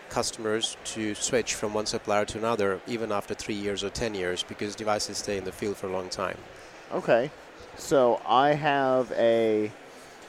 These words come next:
Speaker 2: temperature sensor in a shipping truck that's been there for three years. I've been running on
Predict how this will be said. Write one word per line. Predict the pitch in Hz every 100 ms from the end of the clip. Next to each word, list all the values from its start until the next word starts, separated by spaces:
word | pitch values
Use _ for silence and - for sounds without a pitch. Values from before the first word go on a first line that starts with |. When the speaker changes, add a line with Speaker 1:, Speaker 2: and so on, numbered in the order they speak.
| - - - - -
Speaker 2:
temperature | 160 160 160 - 151
sensor | 135 156 131 127 139 123 117
in | - - 120 117
a | 110 107 104 101 101 92 -
shipping | - - 165 135 110
truck | 95 - 85 110 - - - - - - - - - 95
that's | 107 95
been | - 131 117
there | 117 113 107 107
for | - 120 110 107 101
three | 101 127 113 117
years. | 107 98 95 107 139 - - - - -
I've | 101
been | 92 107
running | 110 117 117 113
on | 90 110 107 104 104 101